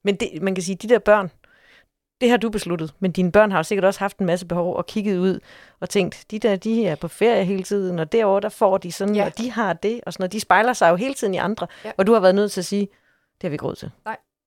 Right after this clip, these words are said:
Speaker 2: øh, og det er også rigtigt. Men, øh, to ting i det her. De har nogle gode fædre, som har sørget for at tage dem med <laughs> på ferie. Og, øh, så, øh, så på en eller anden måde, så var det igen det med, med de her venner. Så,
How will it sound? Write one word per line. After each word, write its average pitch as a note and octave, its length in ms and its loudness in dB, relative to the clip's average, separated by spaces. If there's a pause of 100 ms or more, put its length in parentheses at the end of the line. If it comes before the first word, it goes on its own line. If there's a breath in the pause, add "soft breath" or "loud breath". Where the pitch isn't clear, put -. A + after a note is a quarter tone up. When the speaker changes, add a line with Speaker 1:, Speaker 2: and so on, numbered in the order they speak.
Speaker 2:
øh, G3+ 140 -6
og F#3 140 -6
det A3+ 100 -6
er G#3 60 -4
også G3+ 200 -8
rigtigt. - 440 -18
Men, F3+ 460 -12
øh, E3+ 340 -12
to D4 240 -10
ting - 360 -12
i - 40 -16
det F3 140 -12
her. F3+ 180 -12 (180)
De G#3+ 80 -10
har G#3 120 -6
nogle F#3 140 -14
gode G3+ 140 -12
fædre, F3+ 300 -14 (680)
som D#3+ 200 -10
har D#3+ 100 -10
sørget F#3+ 260 -6
for F#3+ 100 -10
at D#3+ 80 -12
tage D#3+ 180 -16
dem D#3+ 80 -18
med G3 160 -6 (180)
<laughs> - 80 -
på G#3+ 80 -2
ferie. G#3+ 360 -6 (560 loud breath)
Og, F#3 440 4
øh, E3+ 500 -4
så, G#3 440 0
øh, E3+ 680 -8 (1600 soft breath)
så - 180 -8
på C4 200 -2
en C#4+ 140 -4
eller A#3 100 -6
anden A#3 160 -8
måde, G#3+ 260 -8
så - 220 -8
var A3 300 -2
det A#3 80 -8
igen G#3+ 360 -10
det G#3 140 -10
med, G3 340 -10
med F#3+ 200 -14
de G3+ 120 -16
her G3 180 -8
venner. F3+ 340 -10
Så, - 260 -10